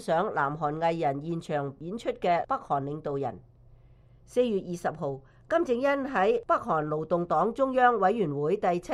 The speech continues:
屆第三次全體會議上宣布，北韓將從二十一號開始唔再進行任何核試驗同洲際彈道導彈發射，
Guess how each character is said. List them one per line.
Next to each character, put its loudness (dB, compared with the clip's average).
屆 0
第 0
三 0
次 -4
全 -8
體 -6
會 -2
議 -6
上 -4
宣 0
布， -6
北 4
韓 0
將 2
從 -2
二 -6
十 0
一 2
號 0
開 0
始 -10
唔 0
再 4
進 0
行 -2
任 2
何 0
核 -4
試 -8
驗 -2
同 -4
洲 2
際 0
彈 -2
道 0
導 -4
彈 -4
發 -4
射， -8